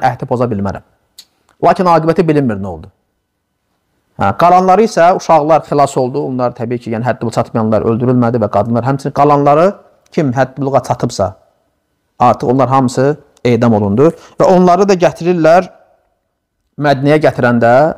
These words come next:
onları toplayırlar Usame ibn Zeydin evində və Harisin qızının evində cəm edib toplayırlar. Sonra hamısını qrup-qrup Mədinənin bazarında qazılmış xəndəkdə edam edirlər. Hamısının boynu vurulur.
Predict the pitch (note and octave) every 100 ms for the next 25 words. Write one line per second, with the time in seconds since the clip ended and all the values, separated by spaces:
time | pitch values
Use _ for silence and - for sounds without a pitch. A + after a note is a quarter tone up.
0 | - _ _ _ _ _ - C3+ C3+ C#3
1 | D3+ - C3+ - C#3 C#3 B2 B2+ - D3
2 | C#3+ B2 C3 B2+ A#2+ B2+ B2 B2 C#3+ -
3 | A#2+ A#2+ A#2 C3 D3 D#3 - _ _ A#2+
4 | B2+ C#3+ D#3+ D#3+ - _ _ - D#3 D3+
5 | C3 C3+ B2 C3 B2 C#3+ D#3 B2 C3 A#2
6 | G#2+ G2+ - _ _ _ - C3+ B2+ A#2
7 | - A#2 B2+ C#3 D#3 F#3 - _ _ _
8 | E3 E3 C3+ D#3+ D3+ - B2 - C#3+ D3+
9 | - C#3 E3+ E3+ _ _ _ _ _ A#2
10 | B2+ C3 C3 C3+ D3 D#3+ C#3 B2 B2 A#2
11 | A#2 G#2+ A2+ G#2 - B2+ B2 B2+ C#3 -
12 | - B2 A#2+ A#2+ - C#3 A#2+ A2+ G#2+ F#2+
13 | F#2 F#2+ C3 C3+ A#2+ A#2 G#2+ A2+ G2+ D2+
14 | D#2